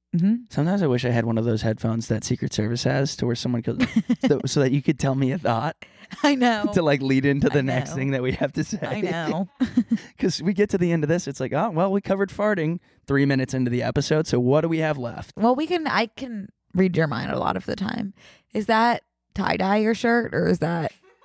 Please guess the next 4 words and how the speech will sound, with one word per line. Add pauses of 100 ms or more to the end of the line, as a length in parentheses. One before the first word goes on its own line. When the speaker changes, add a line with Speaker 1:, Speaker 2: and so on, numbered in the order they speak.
Speaker 1:
<laughs> (140)
Speaker 2:
Oh, (640)
no. (1080)
Um,